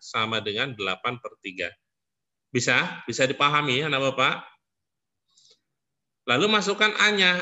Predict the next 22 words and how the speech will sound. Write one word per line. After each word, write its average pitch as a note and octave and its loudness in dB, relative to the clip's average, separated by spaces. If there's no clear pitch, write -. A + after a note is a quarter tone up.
A-nya D#3+ 4
itu E3+ 0
berapa? F3 0
A-nya B2+ 0
ini C3 0
adalah G2 -4
dua A2+ 0
puluh B2+ -4
empat. G2 -2
Berarti G2 -4
dua A#2+ -2
puluh A2 -6
empat B2 -4
R A2+ -10
pangkat G#2 -6
dua G2 -6
sama G#2+ -6
dengan G#2 -8
delapan F#2+ -6
dibagi F#2+ -8
dengan A2 -2
tiga. A2 -4